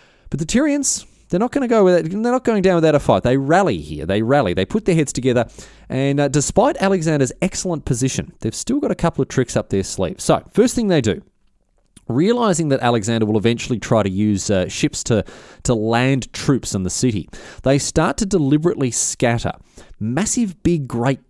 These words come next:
uh, jagged, broken rocks around the base of their walls. Deliberately, they bro-, they drop them down, sort of roll them down the, to the bottom of the walls there,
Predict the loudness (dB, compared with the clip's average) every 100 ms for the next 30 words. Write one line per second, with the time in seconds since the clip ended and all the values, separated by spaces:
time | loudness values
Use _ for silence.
0 | -6 -2 0 0 -2 -4 -2 0 2 0
1 | -2 -2 2 2 0 -4 -2 0 -2 -4
2 | -8 -2 2 2 2 0 0 0 0 -4
3 | 0 2 4 4 2 2 4 4 2 -2
4 | 0 0 2 2 2 4 2 2 0 2
5 | 0 2 0 4 4 4 2 0 0 0
6 | 0 2 0 2 0 2 4 2 0 -4